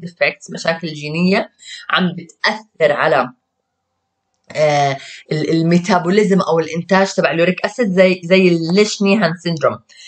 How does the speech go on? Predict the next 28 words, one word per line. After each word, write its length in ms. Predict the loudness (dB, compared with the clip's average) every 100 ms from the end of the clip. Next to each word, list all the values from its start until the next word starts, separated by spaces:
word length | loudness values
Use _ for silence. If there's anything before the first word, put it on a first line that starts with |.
| -20 -4
الليشنيهان 560 | 0 2 2 2 2 0
syndrome 640 | 0 2 4 4 2 0 -4 2
هو، 480 | 4 4 2 0 -4 -18 -20 -6
آه، 240 | 0 2 2
مرض 640 | 0 2 4 4 2 0
مرتبط، 800 | -2 0 -2 -2 0 4 4 2 -4 -12 -2
آه، 320 | 2 4 4
بال-، 1040 | 2 0 0 0 -4 -6 -6 -6 -6 -4 -4
آم، 560 | -2 -2 -4 -6 -12 -16 _ _ _ _ _ _ -20 -10 -2
يعني 140 | 2
هو 160 | 6 6
مرض، 320 | 6 4 2
هو 140 | 0 0
يصيب 320 | 0 -2 0
الأولاد 300 | 2 4 2
أكتر 300 | 0 -8 -6
من 120 | -6
النساء، 320 | -6 -4 -2
اللي 140 | 0 0
هو 40 |
بنحكي 440 | 0 -6 -10 -4
له، 400 | 2 4 6 4 4
آم، 380 | 2 2 -2 -20 _ _ _ _ _ _ _ _ _ _ _ _ _ _ _ -10
نسيت 240 | -6 -6
شو 100 | -6
اسمه 300 | -10 -8 -6
هذا 120 | -6
الإشي. 380 | -8 -10 -12 -12